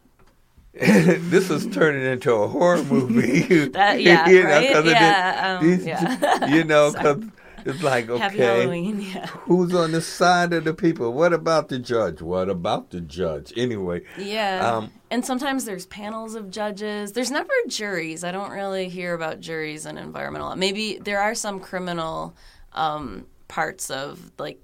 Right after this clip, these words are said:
Speaker 2: the Endangered Species Act. If you really intentionally <laughs> kill an endangered species, you could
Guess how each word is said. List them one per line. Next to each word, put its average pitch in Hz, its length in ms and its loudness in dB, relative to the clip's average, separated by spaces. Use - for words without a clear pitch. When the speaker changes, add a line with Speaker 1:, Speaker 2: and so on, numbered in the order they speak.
Speaker 2:
the 156 100 -10
Endangered 156 440 -8
Species 147 400 -14
Act. 135 240 -10
If 156 80 -18
you 165 160 -10
really 160 320 -6
intentionally 156 640 -10
<laughs> 180 120 -12
kill 175 160 -6
an 175 120 -8
endangered 156 460 -12
species, - 500 -14
you - 80 -18
could - 160 -20